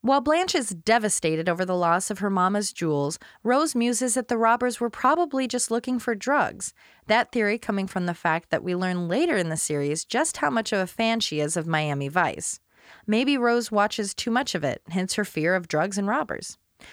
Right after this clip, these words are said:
Dorothy shuts that theory down quickly with a reminder that the only drugs they have are for tummy aches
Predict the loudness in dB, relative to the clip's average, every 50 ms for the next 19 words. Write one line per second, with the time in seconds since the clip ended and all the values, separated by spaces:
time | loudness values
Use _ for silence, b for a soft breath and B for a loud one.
0 | B B 0 2 2 2 2 0 0 0 0 0 0 0 0 0 0 0 -2 -2
1 | -2 -2 0 0 0 -2 -2 -2 -4 -4 -4 -2 -2 -2 -2 0 -2 -2 -2 -2
2 | -2 0 0 0 0 0 0 -2 -2 -4 -4 -4 -4 -2 0 0 0 0 0 0
3 | 0 2 0 0 0 -2 -2 0 2 2 2 2 2 0 -4 B B B B B
4 | -2 -2 0 -2 -4 -2 -2 0 0 0 0 0 0 -2 -4 -6 -10 -12